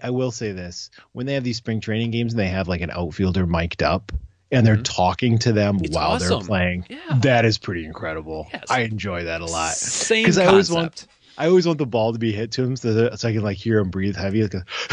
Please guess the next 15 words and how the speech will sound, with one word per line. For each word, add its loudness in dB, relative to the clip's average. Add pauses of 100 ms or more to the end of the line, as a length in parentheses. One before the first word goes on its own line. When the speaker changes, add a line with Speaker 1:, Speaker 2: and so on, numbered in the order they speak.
(720)
Speaker 1:
<laughs> -
you 2
know, 4
a 4
little 2
bit 4
of 2
that, -2
so -2
I 4
don't -2
feel -8
bad. -6 (840)
I -10
don't, -6